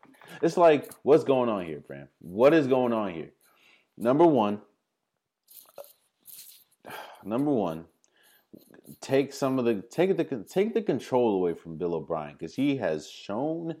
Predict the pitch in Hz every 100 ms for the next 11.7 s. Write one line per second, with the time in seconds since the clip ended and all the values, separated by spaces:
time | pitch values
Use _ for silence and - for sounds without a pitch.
0 | - - _ 87 85 107 - 80 76 92
1 | 107 - - _ _ 87 104 90 67 -
2 | - _ _ _ 95 107 120 127 - 156
3 | 82 - - _ _ _ _ _ - 85
4 | 151 131 123 127 117 113 110 107 90 78
5 | 101 - 104 92 87 85 69 - _ _
6 | - 123 139 156 - 117 156 208 214 -
7 | 202 170 95 131 151 151 151 127 139 131
8 | 110 135 139 135 - 110 98 - - 123
9 | 131 135 117 107 131 143 135 139 147 143
10 | 107 110 117 117 127 123 110 120 123 117
11 | 110 123 104 - 131 135 120